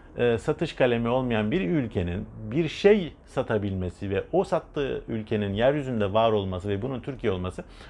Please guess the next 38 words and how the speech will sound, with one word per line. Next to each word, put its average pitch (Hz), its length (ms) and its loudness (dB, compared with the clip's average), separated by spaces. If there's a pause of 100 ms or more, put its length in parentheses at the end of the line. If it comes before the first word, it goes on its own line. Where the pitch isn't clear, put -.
(120)
adamlar 113 380 0
için 92 200 -6
tabii 92 240 0
ki 160 180 -6
bir 139 100 0
sevinç 107 520 -4
kaynağıdır 85 500 -2
arkadaşlar. 87 600 -2 (500)
E, 123 560 4
bizim 202 200 0
şeyin 190 300 -2
dediği 156 340 -2
gibi, 104 260 0
neydi 127 260 -2
o 104 360 0 (380)
<laughs> - 380 -20
odun 135 320 2
bakanı 113 340 0
var 147 140 -2
ya, 98 160 -2
"Paramız 151 420 -2
var 170 240 0
ki 185 120 2
alıyoruz" 156 480 0
filan 123 300 0
demişti. 90 420 -6 (520)
<laughs> - 560 -12
Yumurtada 156 480 0
mı 165 100 -2
alıyorsun 92 440 2
ya? 87 280 -2 (120)
Ya 98 140 0
bari 147 200 2
yumurta 127 440 -2
alma. 101 200 0
Yumurtada 160 480 0
mı 143 100 -2
yok 90 160 0